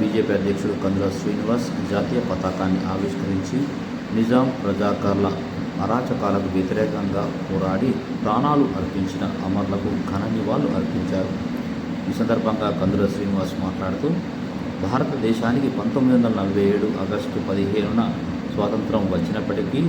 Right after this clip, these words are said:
తెలంగాణ రాష్ట్ర ప్రాంతం మాత్రం రజాకార్ల,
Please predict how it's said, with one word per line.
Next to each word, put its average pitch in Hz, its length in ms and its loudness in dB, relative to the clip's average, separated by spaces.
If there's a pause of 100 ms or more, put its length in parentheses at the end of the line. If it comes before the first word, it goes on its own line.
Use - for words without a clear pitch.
(100)
తెలంగాణ 127 440 4 (180)
రాష్ట్ర 113 340 -2
ప్రాంతం 98 400 -2 (920)
మాత్రం 104 300 0 (120)
రజాకార్ల, 113 640 2